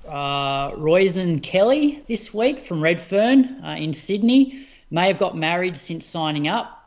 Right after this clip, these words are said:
um, as now known with the surname as McGovern.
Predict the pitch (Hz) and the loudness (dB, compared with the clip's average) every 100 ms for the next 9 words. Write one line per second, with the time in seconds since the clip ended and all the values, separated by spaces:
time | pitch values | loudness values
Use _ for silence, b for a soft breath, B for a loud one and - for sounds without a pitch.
0 | - 147 147 139 135 135 - 135 117 147 | -8 -2 -2 -2 -2 -6 -8 -8 -4 -2
1 | 147 151 147 143 143 143 139 139 127 b | 0 0 0 -2 0 0 0 -2 -6 b
2 | b _ 143 131 156 147 143 135 127 - | b _ -8 -4 0 2 2 0 -4 -14
3 | - 135 131 - 156 226 285 285 | -8 -8 -6 -2 -2 2 0 0